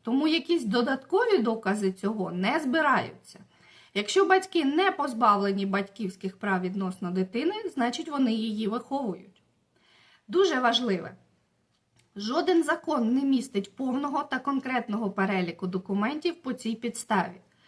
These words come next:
Цей перелік практично збирається з різних джерел та виводиться на тому, щоб довести всі обставини, які вказані в статті. Документи на підтвердження підстави наявності дитини з інвалідністю. Паспорт військовозобов'язаного.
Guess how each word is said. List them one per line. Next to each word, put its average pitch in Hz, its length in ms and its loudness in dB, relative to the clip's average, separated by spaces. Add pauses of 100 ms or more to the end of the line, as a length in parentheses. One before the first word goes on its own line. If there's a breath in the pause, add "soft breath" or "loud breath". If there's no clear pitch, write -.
(360 soft breath)
Цей 370 160 4
перелік 339 520 2
практично 311 600 -2
збирається 240 640 2
з 226 80 -2
різних 220 400 0
джерел 185 480 2
та 269 80 -2
виводиться 254 580 -4
на 220 140 0
тому, 285 400 -2
щоб 240 240 -4
довести 220 480 -2
всі 233 300 -6
обставини, 233 680 0
які 311 200 -4
вказані 233 580 -4
в 233 40 -14
статті. - 540 -12 (760 soft breath)
Документи 285 680 0
на 339 120 4
підтвердження 269 800 0
підстави 214 600 0
наявності 190 720 0
дитини 208 480 -2
з 220 80 -8
інвалідністю. 202 840 -4 (680 soft breath)
Паспорт 381 480 2
військовозобов'язаного. 262 1500 -2